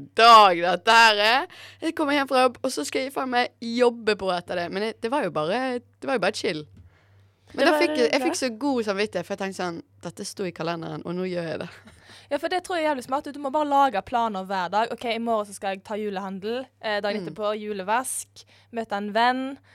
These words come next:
Speaker 3: og, eller gå på trening, så du får god samvittighet til å slappe av." Men jeg vet også at, Bjørk, dette er jo noe du kjenner på.
Speaker 2: Veldig.
Speaker 3: Har
Speaker 2: Det
Speaker 3: du
Speaker 2: er det.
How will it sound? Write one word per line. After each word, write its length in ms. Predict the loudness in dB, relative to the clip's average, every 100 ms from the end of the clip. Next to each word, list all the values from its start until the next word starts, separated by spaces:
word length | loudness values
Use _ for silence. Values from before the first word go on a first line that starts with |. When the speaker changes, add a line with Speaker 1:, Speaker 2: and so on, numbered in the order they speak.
| _ _ _
Speaker 3:
og, 500 | -6 0 2 2 2 2
eller 220 | 0 0
gå 120 | -4
på 120 | -14 -10
trening, 560 | -6 -2 -2 -2 -4
så 100 | -6
du 60 | -8
får 160 | -10 -12 -14 -12
god 140 | -10
samvittighet 480 | -8 -10 -10 -10 -10
til 80 | -8
å 60 | -12
slappe 240 | -8 -2
av." 260 | 2 2 2 _ _ -20 -20 _
Men 120 | -4
jeg 80 | -4 -2
vet 80 | -4
også 180 | 0 -2
at, 120 | -2
Bjørk, 360 | -14 -8 -8 -4
dette 140 | -2
er 80 | -2
jo 60 | -2
noe 80 | -6
du 100 | -8
kjenner 260 | -8 -10 -6
på. 160 | 0 0 0 _ -20 -8
Speaker 2:
Veldig. 440 | -2 0 0 -2 -4 _ _ _ _ _ _ _ 2
Speaker 3:
Har 80 |
Speaker 2:
Det 100 | 4
Speaker 3:
du 40 | 4
Speaker 2:
er 60 |
det. 140 | 2